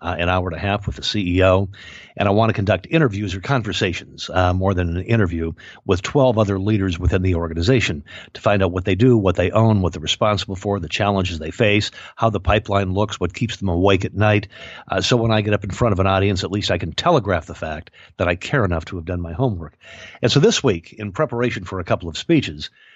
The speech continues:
I probably interviewed, uh, I guess, twenty or twenty-four people, uh, top executives, business owners. And after every one, I was putting down the phone and going, "Oh, my God.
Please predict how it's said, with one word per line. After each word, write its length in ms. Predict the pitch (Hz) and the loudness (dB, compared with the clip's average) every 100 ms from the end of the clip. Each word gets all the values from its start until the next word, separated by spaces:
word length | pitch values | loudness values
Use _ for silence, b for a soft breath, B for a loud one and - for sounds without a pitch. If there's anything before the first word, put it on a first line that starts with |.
| b 98 | b -2
I 520 | 101 101 104 104 98 | 2 4 2 2 -2
probably 480 | - 98 98 98 98 | -4 -4 -2 0 0
interviewed, 840 | 95 95 95 90 90 90 87 85 | -2 -2 -2 2 2 4 2 0
uh, 320 | 85 85 82 80 - B B B B | 0 2 0 -4 -12 B B B B
I 160 | - 92 | -2 0
guess, 380 | 87 87 - | 2 2 0
twenty 480 | - - 87 135 165 | -2 0 2 2 2
or 380 | 73 71 78 73 | 0 -4 -6 -6
twenty-four 580 | - 101 95 92 95 95 | -4 0 2 2 2 0
people, 460 | 87 104 110 170 139 92 | 2 0 2 0 -2 -8
uh, 460 | 78 78 76 78 76 | -8 -6 -6 -8 -8
top 240 | - 101 95 | -2 0 0
executives, 640 | 92 107 101 101 123 117 | 0 2 0 0 0 -2
business 380 | 85 90 90 82 | -6 -4 -2 -2
owners. 400 | 80 85 127 131 B B B B B - | -2 0 2 0 B B B B B 0
And 220 | 127 139 | 2 4
after 400 | 156 165 160 147 | 4 2 0 0
every 300 | 170 156 151 | -2 0 0
one, 320 | 127 151 151 | 0 -2 -4
I 80 | 85 | -2
was 180 | 101 92 | -2 -4
putting 360 | - 196 175 143 | 0 0 2 2
down 180 | 123 | 0
the 80 | 110 | 0
phone 260 | - 156 151 | -2 0 0
and 120 | 113 | 2
going, 400 | 110 107 98 95 B B B B | 0 0 0 -4 B B B B
"Oh, 60 | 190 | 2
my 120 | 107 | 2
God. 360 | 95 175 80 | 2 0 0